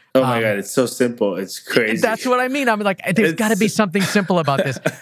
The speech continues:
Speaker 1: <laughs>
Speaker 2: What did you do?
Speaker 1: It, it, it's funny, like, uh, 'cause that, that was the director's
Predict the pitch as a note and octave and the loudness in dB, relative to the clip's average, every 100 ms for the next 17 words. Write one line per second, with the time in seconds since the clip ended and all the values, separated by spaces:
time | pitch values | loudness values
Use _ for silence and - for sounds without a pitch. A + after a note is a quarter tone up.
0 | - - - - E3+ G3+ G3+ A3 A#3 G#3 | -16 -16 -8 2 2 2 0 0 2 0
1 | B2+ - _ _ _ _ - - - - | -2 -10 _ _ _ _ -18 -16 -16 -2
2 | E3+ F#3+ F3+ F#3 - F3+ F3 - D#3+ E3 | 0 0 0 -2 0 0 0 -4 0 2
3 | F#3 C#3+ A#2 A#2 A#2+ A2+ A2 G#2 - D3 | 2 2 0 2 2 4 2 -2 0 0
4 | D3 - C#3 C#3+ D3+ D3+ D3 B2+ B2+ B2+ | 0 -2 0 2 2 0 0 2 0 0
5 | - A2+ A2+ - - | 0 0 0 -8 -16